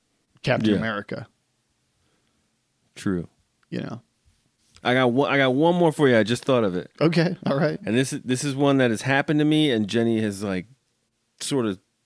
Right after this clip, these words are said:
Speaker 2: talked me out of all of the, this for the rest of my life.
Speaker 1: Okay.
Speaker 2: You're at, like, you're watching Dune, imax, in theaters. Okay?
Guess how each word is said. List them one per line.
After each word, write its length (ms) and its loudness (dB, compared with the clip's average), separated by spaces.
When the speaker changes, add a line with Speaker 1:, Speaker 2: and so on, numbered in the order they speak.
Speaker 2:
talked 320 -2
me 180 2
out 200 2
of 160 -2
all 280 0
of 120 -4
the, 240 -6
this 240 -4
for 160 -4
the 100 0
rest 280 -2
of 60 -6
my 120 -4
life. 300 -8
Speaker 1:
Okay. 420 -6
Speaker 2:
You're 240 4
at, 300 4
like, 400 -2
you're 160 2
watching 460 0
Dune, 460 -2
imax, 680 -4
in 200 -2
theaters. 600 -8
Okay? 380 -4